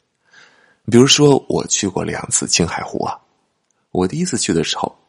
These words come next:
九月份我记得，那天去刚好是阴天，不是那一天啊，接连三天，我那会儿是骑自行车骑啊，环湖不是三百六十公里嘛，我记得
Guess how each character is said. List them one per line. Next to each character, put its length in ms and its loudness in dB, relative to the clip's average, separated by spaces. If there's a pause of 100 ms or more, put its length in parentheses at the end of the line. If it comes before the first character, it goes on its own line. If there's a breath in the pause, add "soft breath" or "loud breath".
(220)
九 220 0
月 100 4
份 220 2
我 120 -2
记 140 -4
得， 140 -12 (300)
那 120 4
天 140 4
去 280 -2 (460 soft breath)
刚 180 2
好 200 -4
是 160 -4
阴 160 0
天， 200 -2 (840)
不 80 -2
是 100 -2
那 160 4
一 60 0
天 200 -2
啊， 120 -8 (360)
接 180 2
连 180 -4
三 240 0
天， 200 -6 (460 loud breath)
我 100 -4
那 140 -2
会 100 -4
儿 60 -4
是 540 -2
骑 180 0
自 80 -8
行 160 -2
车 160 -4
骑 380 -4 (380)
啊， 180 -10 (800 loud breath)
环 200 6
湖 140 4
不 80 0
是 380 0
三 200 -2
百 120 0
六 120 2
十 140 -2
公 180 2
里 80 -4
嘛， 160 -10 (120)
我 80 -10
记 100 -4
得 180 -8